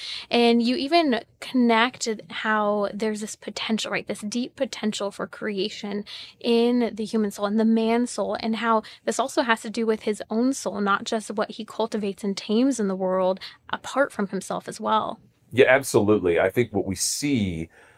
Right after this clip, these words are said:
Speaker 2: there in the Genesis story and throughout the whole Bible is that the path to manhood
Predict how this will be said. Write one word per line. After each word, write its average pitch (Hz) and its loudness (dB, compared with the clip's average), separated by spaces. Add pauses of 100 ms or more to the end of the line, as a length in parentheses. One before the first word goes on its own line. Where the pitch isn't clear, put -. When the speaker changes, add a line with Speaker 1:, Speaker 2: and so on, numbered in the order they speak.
(240)
Speaker 2:
there 117 8
in 113 0
the 107 0
Genesis 104 -4
story 101 2
and 92 -4
throughout 98 4
the - -6
whole 123 6
Bible 85 4
is 92 -2
that - 4
the - 2
path - 0
to 107 -4
manhood 85 0